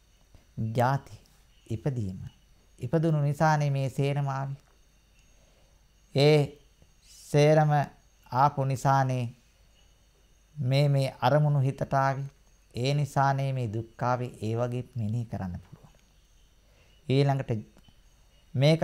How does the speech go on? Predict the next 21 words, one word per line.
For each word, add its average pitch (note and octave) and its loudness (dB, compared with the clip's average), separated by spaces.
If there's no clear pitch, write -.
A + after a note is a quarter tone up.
මොහොතින් D#3+ 4
මොහොත D#3+ 2
වෙනස් D#3 2
වෙනවා. G#2 -6
ජරා B2 2
කියන්නේ D3+ -6
මොහොතින් B2+ -2
මොහොත B2 -6
වෙනස් G#2+ -6
වෙනවා. - -14
ඇස - -8
කියන D3 -2
එක E3 -6
මේ B2+ 0
මොහොත D3+ 2
වෙනකොට C#3+ -2
කොච්චර C#3 -4
වෙනස් D3+ -4
වෙලද? E2+ -12
දැන් A#2+ 2
උදේ C3+ 4